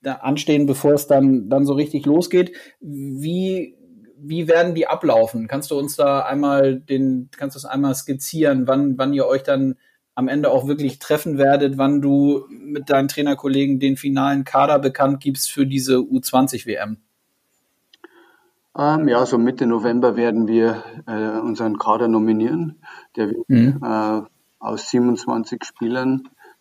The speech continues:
Speaker 2: bestehen. Da werden wir uns dann auch am sechsten Dezember treffen in Füssen. Ähm,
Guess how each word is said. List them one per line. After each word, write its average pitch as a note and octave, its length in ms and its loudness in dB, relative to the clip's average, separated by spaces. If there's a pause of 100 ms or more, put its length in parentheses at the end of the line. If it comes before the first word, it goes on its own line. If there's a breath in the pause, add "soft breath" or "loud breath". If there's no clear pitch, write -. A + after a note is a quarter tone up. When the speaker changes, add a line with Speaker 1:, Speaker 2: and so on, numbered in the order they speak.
(100)
Speaker 2:
bestehen. B2 500 0
Da A2 160 0
werden A2 280 2
wir A2+ 120 4
uns A2+ 180 2
dann G#2+ 160 -2
auch A2+ 200 -2
am G#2 140 2
sechsten A2+ 580 -4
Dezember A#2 640 2
treffen C3 440 0
in A2+ 120 4
Füssen. D3+ 520 -2 (560 loud breath)
Ähm, A2 1200 0